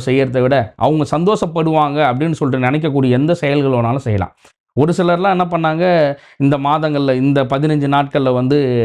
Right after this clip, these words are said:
என்ன, என்ன கேக்குறாங்கன்னா, "இது பண்ணலாமா? கிரகப்பிரவேசம் செய்யலாமா? வீடு ஆயாதி போடலாமா? இன்னும் ரெண்டு நாள் தான் இருக்குது, எனக்கு வந்து ஆயாதி போடலாமா?" இந்த டவுட்லாம் நிறைய பேர் வந்து கேக்குறாங்க.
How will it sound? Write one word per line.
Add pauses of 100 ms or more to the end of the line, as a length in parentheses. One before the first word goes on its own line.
(440)
என்ன,
என்ன
கேக்குறாங்கன்னா,
"இது
பண்ணலாமா?
கிரகப்பிரவேசம்
செய்யலாமா? (300)
வீடு
ஆயாதி
போடலாமா?
இன்னும்
ரெண்டு
நாள்
தான்
இருக்குது,
எனக்கு
வந்து
ஆயாதி
போடலாமா?"
இந்த
டவுட்லாம்
நிறைய
பேர்
வந்து
கேக்குறாங்க.